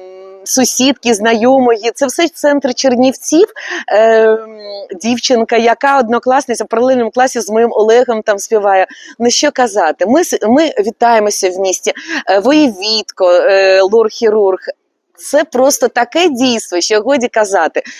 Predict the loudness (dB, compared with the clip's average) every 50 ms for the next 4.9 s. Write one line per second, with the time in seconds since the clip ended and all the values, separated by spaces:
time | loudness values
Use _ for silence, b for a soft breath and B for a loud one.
0 | B B B -4 0 0 2 4 2 2 2 2 2 2 2 2 2 2 2 0
1 | 0 0 -4 -2 -2 -2 -2 -2 -2 -2 0 0 0 0 -2 -6 -4 -2 -2 -2
2 | 0 -2 -2 0 0 0 0 0 0 0 2 2 2 0 0 0 0 2 2 2
3 | 2 0 -2 -2 -2 -2 -2 -2 -2 0 2 2 0 0 -2 -4 -4 -2 -4 -4
4 | -4 -4 -4 -2 -2 -2 -2 -2 -2 -2 0 2 2 2 2 2 0